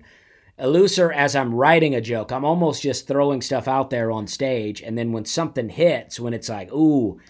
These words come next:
that's what we want," um, then that becomes the joke, you know? And then I, then I almost, I don't necessarily do a lot of physical writing, but I just remember how the joke was.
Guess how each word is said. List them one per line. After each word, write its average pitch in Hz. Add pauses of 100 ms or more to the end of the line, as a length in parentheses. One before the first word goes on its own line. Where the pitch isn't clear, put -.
(140)
that's 139
what 123
we 110
want," 101 (340)
um, 104 (180)
then 139
that 131
becomes 127
the 110
joke, 104 (180)
you 123
know? 123
And 120
then 123
I, 120
then 123
I 127
almost, 120 (340)
I 190
don't 247
necessarily 156
do 135
a 131
lot 123
of -
physical 120
writing, 113
but 117
I 117
just 127
remember 117
how 110
the 107
joke 110
was. 120